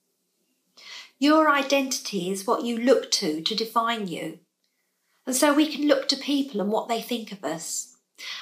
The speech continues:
And we know how important it is in the healthy development of children that they grow up with love and praise, either of a parent or a teacher or peer group. The trouble is,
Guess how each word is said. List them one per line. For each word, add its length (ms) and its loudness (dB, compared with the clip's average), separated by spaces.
And 140 2
we 120 6
know 200 4
how 320 2
important 640 2
it 160 -4
is 540 0
in 160 -2
the 80 0
healthy 440 0
development 520 0
of 120 -10
children 580 -2
that 140 -4
they 140 2
grow 380 2
up 320 2
with 140 -2
love 480 2
and 200 -10
praise, 760 -2
either 300 4
of 120 -4
a 60 -2
parent 480 -2
or 140 -4
a 80 -8
teacher 500 -4
or 100 -4
peer 280 -4
group. 380 -12
The 100 -6
trouble 360 4
is, 500 2